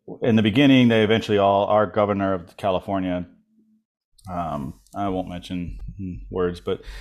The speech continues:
uh, he's very, very tyrannical in a lot of ways and keeps passing executive orders that,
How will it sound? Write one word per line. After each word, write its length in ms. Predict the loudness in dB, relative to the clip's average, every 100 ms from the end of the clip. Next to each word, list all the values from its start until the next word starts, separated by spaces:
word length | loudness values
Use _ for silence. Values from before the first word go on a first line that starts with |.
| -18 -20 -8
uh, 380 | -2 0 0 -2
he's 400 | 0 2 2 0
very, 400 | 0 2 4 2
very 420 | 0 0 0 -4 -10
tyrannical 540 | -4 -2 -2 -4 -4
in 80 | -4
a 40 |
lot 180 | -4 -4
of 60 | -4
ways 340 | -4 -6 -6
and 180 | -8 -6
keeps 220 | -6 -6
passing 400 | -2 -2 -2 -6
executive 400 | -4 -4 -6 -4
orders 540 | -4 -4 -4 -6 -10 -6
that, 280 | -4 -4